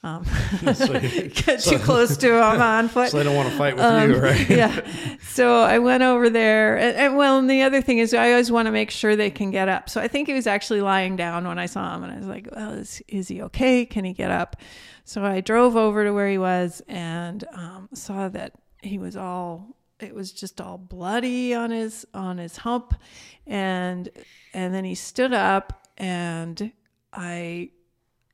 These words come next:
Speaker 1: this time I immediately knew what had happened because it was charred. It was, so he was, like, black on his back. Um,
Speaker 2: Mm.
Speaker 1: so he had been struck by lightning, and,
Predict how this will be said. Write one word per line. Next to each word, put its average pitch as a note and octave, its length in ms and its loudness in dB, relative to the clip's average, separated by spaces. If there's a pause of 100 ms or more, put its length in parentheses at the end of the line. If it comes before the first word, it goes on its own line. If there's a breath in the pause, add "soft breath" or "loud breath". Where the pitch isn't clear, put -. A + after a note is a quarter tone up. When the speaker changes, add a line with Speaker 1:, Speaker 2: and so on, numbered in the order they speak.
(140)
Speaker 1:
this A#3+ 300 -2
time A3+ 460 -2
I G3 140 0
immediately G3+ 1120 0
knew G3+ 460 2
what F3 320 -2
had F#3 160 -4
happened F#3+ 480 -6
because F#3 400 -6
it G3+ 140 -4
was F3+ 520 -6 (120)
charred. G3+ 720 -6
It - 100 -8
was, F#3+ 120 -10
so - 200 -10
he F#3+ 120 -8
was, F#3 140 -10
like, F#3+ 220 -14 (140)
black F3 600 -14
on F#3 160 -10
his F3 160 -16
back. F#3+ 520 -14
Um, A#2 420 -8
Speaker 2:
Mm. G#2 60 -8 (300 loud breath)
Speaker 1:
so G3 200 -2
he G3+ 180 0
had A#3 200 0
been G3+ 160 -2
struck - 320 -10
by F#3+ 160 -2
lightning, F3+ 640 -6 (640 loud breath)
and, E3+ 640 -10